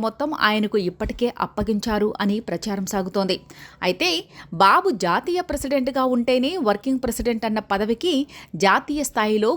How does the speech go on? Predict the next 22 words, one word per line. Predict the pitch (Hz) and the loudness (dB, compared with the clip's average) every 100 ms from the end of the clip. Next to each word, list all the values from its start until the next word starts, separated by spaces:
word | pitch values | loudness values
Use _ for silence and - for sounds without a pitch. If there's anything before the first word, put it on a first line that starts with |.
| - | -2
క్రియేట్ | 202 208 226 - | -2 -2 -2 -2
చేసి | 220 294 349 220 | -2 -2 -2 2
దానిని | 196 202 196 180 175 | 2 2 0 0 0
లోకేష్కి | 202 233 - 196 | 0 -4 -4 -6
ఇస్తారు | 180 - 220 214 220 196 | -6 -6 -4 -2 -2 -2
అని | 202 196 | -4 -4
అంటున్నారు. | 196 190 170 - - - - - | -2 2 0 -2 -20 -20 -16 0
దాంతో | 185 - 349 330 | 2 2 2 4
పార్టీలో | 320 - 359 339 277 | 4 4 0 0 2
మొత్తం | 220 - 359 302 | 0 0 -2 2
బాధ్యతలు | 269 247 269 262 - | 0 2 0 0 2
అన్నీ | 208 226 285 190 | 0 0 0 0
లోకేష్కి | 202 247 226 - 320 226 262 - - - 196 | 0 0 -2 -2 -2 -2 -4 -12 -18 0 4
దాఖలు | 208 226 262 233 | 4 2 -2 0
పడతాయని | 214 202 214 208 208 202 | 0 0 2 2 2 0
అంటున్నారు. | 196 196 190 - _ - - - 180 | 0 4 4 2 _ -20 -20 -6 4
బాబు | 190 339 392 392 | 6 6 2 0
పర్యవేక్షణ | 302 320 311 311 294 247 | 0 0 -2 -2 -2 2
మాత్రమే | 196 240 262 262 254 240 | 2 0 0 0 2 2
ఉంటుందని | 233 233 226 226 | 2 0 0 0
చెబుతున్నారు. | 208 220 208 185 - _ - | 0 0 2 2 0 _ -10
ఇక | 170 | -4